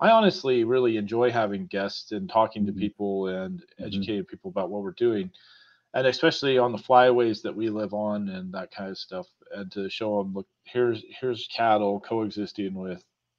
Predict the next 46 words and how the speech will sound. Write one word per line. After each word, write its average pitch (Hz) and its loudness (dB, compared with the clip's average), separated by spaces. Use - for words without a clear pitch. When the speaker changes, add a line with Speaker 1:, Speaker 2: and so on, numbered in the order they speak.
Speaker 1:
hundreds 127 -6
of 92 -14
thou-, - -4
hundreds 147 -2
of - -18
thousands 92 -2
of 85 -18
birds 95 -4
at - -8
sometimes," 92 -10
and, 95 -10
uh, 90 -4
Speaker 2:
Yeah. 90 -2
Speaker 1:
they 143 2
don't 165 4
bug 135 6
each 95 -6
other 90 -4
that 90 -4
<laughs> - -6
much. - -6
So, - 0
Speaker 2:
<laughs> - 6
Speaker 1:
but, - 10
but 196 4
that, 262 12
Speaker 2:
Yeah. 220 2
Speaker 1:
that 190 10
comes 185 0
back 165 10
to 156 6
that. 151 6
This 131 -8
is 123 -8
the 120 4
core 139 6
of 107 -2
what 120 4
I 117 2
wanna 117 0
visit 117 -4
with 104 -6
about 104 -2
is 104 -12
the - -20
easements. 151 -4